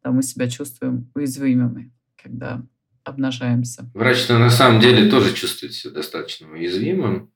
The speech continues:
Speaker 2: Ему тоже неудобно, как и пациент.
Speaker 1: Это когда?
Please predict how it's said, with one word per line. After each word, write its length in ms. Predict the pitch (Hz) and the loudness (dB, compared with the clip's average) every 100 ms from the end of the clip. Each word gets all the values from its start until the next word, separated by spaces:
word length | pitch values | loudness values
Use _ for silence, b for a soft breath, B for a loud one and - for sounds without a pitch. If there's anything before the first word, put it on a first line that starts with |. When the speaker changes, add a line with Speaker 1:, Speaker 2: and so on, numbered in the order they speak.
| _ 104 | _ -6
Speaker 2:
Ему 200 | 107 113 | -2 0
тоже 280 | 131 98 | 0 0
неудобно, 540 | 87 90 101 123 113 95 | 2 2 6 4 4 2
как 260 | 85 - | 0 -4
и 20 | 73 | -8
пациент. 580 | - - 87 73 - - _ _ _ _ _ | -8 -4 -4 -4 -10 -16 _ _ _ _ _
Speaker 1:
Это 240 | - 123 120 | -20 -16 -10
когда? 420 | - 262 123 | -10 -8 -6